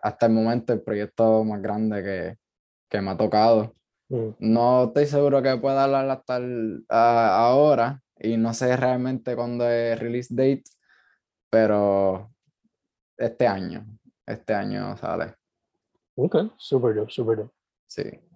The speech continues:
Speaker 2: ¿Y personalmente tienes alguito o es como cuando te saca una idea por la pantalla por ahí?
Speaker 1: Bueno, tengo un ongoing project
Speaker 2: Mm.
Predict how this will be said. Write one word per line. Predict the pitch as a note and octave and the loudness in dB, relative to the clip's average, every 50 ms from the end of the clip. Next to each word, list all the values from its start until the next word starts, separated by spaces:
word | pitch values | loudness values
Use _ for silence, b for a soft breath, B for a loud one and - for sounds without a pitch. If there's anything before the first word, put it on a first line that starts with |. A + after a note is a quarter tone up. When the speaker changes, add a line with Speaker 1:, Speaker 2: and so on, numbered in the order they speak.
| _ _ _ | _ _ _
Speaker 2:
¿Y | - D#3+ C3+ C3 B2+ | 2 4 6 6 6
personalmente | A2 C3+ A#2+ - C3+ B2 B2+ C3 C3 B2 A#2+ A#2 B2 | 6 4 2 2 0 0 0 2 0 0 0 -2 -2
tienes | A2+ A#2 A#2 C3 | -2 -2 -2 -2
alguito | C3+ C3+ C3 B2 B2 C3+ B2+ C#3 C3 B2+ B2 B2 B2 C#3+ | -2 -2 -2 -2 -2 0 2 2 2 4 4 2 2 0
o | - C#3 B2+ | 0 0 0
es | A#2 | -2
como | - - C#3 B2 B2 A#2+ A#2 - | -2 -4 -4 -2 -2 -2 -4 -4
cuando | - B2 A#2+ A#2+ | -4 -4 -2 -2
te | A2+ A#2 | -2 -4
saca | A2+ A#2+ A2+ B2 | -6 -6 -6 -4
una | B2 B2+ B2 | -4 -4 -2
idea | A#2+ A#2+ B2 B2 | -2 -2 -4 -2
por | B2 B2 | -4 -4
la | A#2 A#2 A#2 A#2 | -4 -4 -4 -6
pantalla | - B2+ A2 - _ - C3+ C3 B2+ A2+ | -6 -8 -8 -8 _ -10 -6 -4 -4 -4
por | - - A#2+ A2+ A2 | -6 -6 -6 -6 -6
ahí? | G#2+ A2+ _ _ _ _ _ _ _ _ _ _ _ _ _ _ _ _ | -6 -10 _ _ _ _ _ _ _ _ _ _ _ _ _ _ _ _
Speaker 1:
Bueno, | C#3 D#3 E3 E3+ E3 C3+ - - _ _ | 0 2 2 2 0 0 -4 -8 _ _
tengo | _ D3+ D#3 E3 F3 F#3+ F#3+ F#3+ D3 | _ -4 0 2 4 6 6 6 4
un | D#3+ F3+ F#3 F#3+ F#3+ F#3+ F#3+ F#3+ F#3+ F#3 F3 E3+ E3 - - - _ _ _ _ _ _ _ | 2 0 0 0 2 2 2 2 2 2 2 0 0 -2 -6 -12 _ _ _ _ _ _ _
ongoing | - C3 D3 D#3 D#3+ D#3+ C#3 D3 D3+ D#3 D#3+ D#3 D#3 D#3 D3+ D3 D3 C#3 - _ _ _ _ _ - - _ - | -4 -2 0 0 0 2 2 2 2 2 0 -2 -2 -4 -4 -6 -8 -10 -12 _ _ _ _ _ -20 -20 _ -2
project | - D3 C#3+ C#3 C3+ C3 B2+ A#2+ - - _ _ _ _ _ _ _ _ - | 2 4 4 4 4 2 0 0 -4 -12 _ _ _ _ _ _ _ _ -6
Speaker 2:
Mm. | C#3+ B2+ A2+ | -4 -4 -4